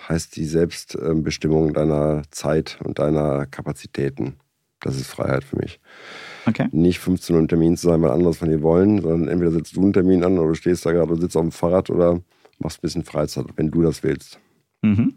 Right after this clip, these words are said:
Speaker 2: Ähm, was ist deiner Meinung nach, da musst du dich jetzt mal festlegen auf eins, auch das ist schwierig, weiß ich, die wichtigste Eigenschaft, die ein Gründender mitbringen sollte?
Speaker 1: Zuversicht, Selbstvertrauen, Zuversicht.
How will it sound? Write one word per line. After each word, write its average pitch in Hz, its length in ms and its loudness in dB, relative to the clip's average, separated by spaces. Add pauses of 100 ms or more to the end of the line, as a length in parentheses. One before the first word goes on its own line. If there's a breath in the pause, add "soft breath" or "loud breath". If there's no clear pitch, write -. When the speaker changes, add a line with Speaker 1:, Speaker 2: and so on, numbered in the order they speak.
(880 loud breath)
Speaker 2:
Ähm, 113 420 0
was 110 300 -4
ist - 180 -10
deiner 139 220 -2
Meinung 131 320 -2
nach, 120 180 -2
da 120 140 -2
musst 131 220 -2
du 143 40 -6
dich 120 160 -8
jetzt - 220 -8
mal 104 220 -2
festlegen 123 580 -6
auf - 180 -8
eins, 117 340 -2
auch - 120 -12
das - 180 -8
ist 107 80 -6
schwierig, 113 420 -4
weiß 107 240 -2
ich, 135 140 -8 (400 loud breath)
die 190 140 0
wichtigste 139 520 -2
Eigenschaft, 117 600 -4 (160)
die 107 160 -4
ein 95 340 -4
Gründender 107 680 0
mitbringen 90 500 -2
sollte? 87 380 -6 (1120)
Speaker 1:
Zuversicht, 73 720 -2
Selbstvertrauen, 73 640 -2
Zuversicht. 76 580 -6